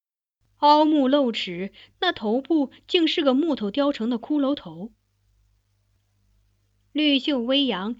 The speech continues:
青丝漂浮，公主轻颦浅笑，牵引悬丝，从容歌舞。而那傀儡舞动的幅度越发增大，青烟翠雾般的一层层舞衣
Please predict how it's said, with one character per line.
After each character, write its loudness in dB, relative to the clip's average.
青 -2
丝 -6
漂 -4
浮， -16
公 0
主 -4
轻 -4
颦 -4
浅 -8
笑， -6
牵 -2
引 -4
悬 -8
丝， -8
从 -4
容 -6
歌 -6
舞。 -12
而 0
那 0
傀 -4
儡 -2
舞 -4
动 -4
的 -2
幅 -8
度 -6
越 2
发 -10
增 -6
大， -10
青 0
烟 0
翠 -2
雾 2
般 0
的 0
一 2
层 -4
层 -2
舞 -8
衣 -2